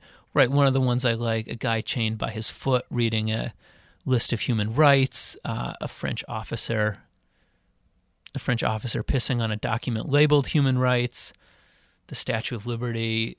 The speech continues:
f-, given to the United States compared with a gallows given to the Algerians. And I would also know in these particular cartoons, you see some of the less derogatory depictions of Arabs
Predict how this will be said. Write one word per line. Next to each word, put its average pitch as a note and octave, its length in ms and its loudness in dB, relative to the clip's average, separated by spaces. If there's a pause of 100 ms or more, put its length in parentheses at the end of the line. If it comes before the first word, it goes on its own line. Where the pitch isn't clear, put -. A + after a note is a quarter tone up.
f-, - 320 -20
given G#2 240 -4
to - 60 -8
the A2+ 80 -4
United A2 260 -6
States C#3+ 460 2
compared A2+ 340 0
with G#2+ 120 -6
a A#2 40 -6
gallows A2 640 2
given G#2+ 240 -4
to - 100 -14
the A#2 140 -6
Algerians. B2+ 880 2 (760)
And G3+ 120 2
I - 20 2
would - 100 -2
also C4+ 300 4
know E3+ 300 8 (100)
in F#3+ 300 8
these C3+ 600 4 (180)
particular B2+ 460 2
cartoons, A2+ 540 2
you A#2+ 80 0
see C#3+ 240 2
some B2 180 2
of A2 60 2
the A2 80 2
less A2 240 2
derogatory C#3+ 580 -2
depictions - 480 -2
of A#2 120 -6
Arabs - 500 -4